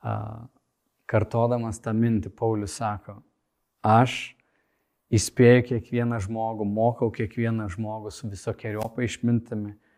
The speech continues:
kad kiekvieną žmogų padaryčiau tobulą Kristuje.“ A, mano palinkėjimas šiems naujiems metams, kad tu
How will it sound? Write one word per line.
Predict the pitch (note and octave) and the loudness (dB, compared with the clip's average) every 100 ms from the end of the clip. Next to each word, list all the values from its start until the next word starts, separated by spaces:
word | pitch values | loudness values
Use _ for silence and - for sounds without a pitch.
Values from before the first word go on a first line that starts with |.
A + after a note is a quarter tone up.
| _ _ - | _ _ -4
kad | A#2 - | -4 -2
kiekvieną | A#2 G2+ A2+ A#2+ B2+ C3+ A#2+ | -4 -4 0 0 0 -2 -4
žmogų | A2+ G2+ G#2 G#2+ _ _ _ _ - | -4 -4 -6 -12 _ _ _ _ -2
padaryčiau | G#2 G#2 G#2 A#2 A#2+ A2+ A2+ | 2 4 4 2 0 -2 -2
tobulą | - A2 G#2+ G#2+ G#2+ G#2 _ _ _ | 0 0 0 -4 -8 -10 _ _ _
Kristuje.“ | - A2 A2+ - - G#2+ G2+ G#2 E2 _ _ _ _ _ _ _ _ _ _ _ _ _ - | -4 0 0 -2 -4 -4 -2 -6 -8 _ _ _ _ _ _ _ _ _ _ _ _ _ -12
A, | G#2+ F#2+ A#2 _ _ | -10 -10 -12 _ _
mano | G#2 G#2 A2 A#2 A2+ | -6 0 2 2 0
palinkėjimas | A2+ G#2+ G#2 - A#2 A#2+ A#2+ A#2 - - | -4 -6 -8 -2 0 0 -2 -6 -10 -14
šiems | - A2+ - | -4 -4 -2
naujiems | A#2+ G#2+ A2 G#2 - | -8 -8 -8 -12 -8
metams, | G#2+ G2 - G#2+ G2+ - _ _ _ _ _ _ _ _ - _ | -6 -8 -14 -20 -20 -20 _ _ _ _ _ _ _ _ -20 _
kad | - G#2+ - | -4 -4 -2
tu | - A#2 A#2 | -2 0 -2